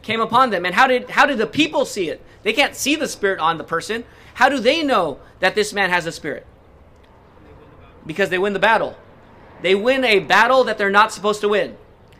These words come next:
They win a battle that when you look at the stats, you look at the lineups, you look at the, you assess both teams, both armies, and you look at the situation, you're like,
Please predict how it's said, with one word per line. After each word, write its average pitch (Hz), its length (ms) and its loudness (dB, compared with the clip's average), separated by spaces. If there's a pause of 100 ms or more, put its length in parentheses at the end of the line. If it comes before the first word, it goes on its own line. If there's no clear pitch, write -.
(160)
They 175 100 -2
win 262 220 2
a 247 40 -2
battle 262 240 6
that 233 100 -2
when 214 100 0
you 208 80 2
look 269 160 2
at 262 80 -4
the 220 40 -4
stats, 240 580 0 (180)
you 185 100 -8
look 262 160 2
at 262 80 -4
the 226 80 -2
lineups, 240 440 2
you 220 80 -4
look 247 160 -2
at 202 120 -4
the, 202 160 -2 (240)
you 202 160 -2
assess 262 360 -2
both 233 340 -2
teams, 226 340 -6
both 196 300 -2 (300)
armies, 233 460 0
and 196 80 -4
you 190 80 0
look 240 180 0
at 233 60 -2
the 214 60 -6
situation, 233 520 -4
you're 214 80 0
like, 190 160 0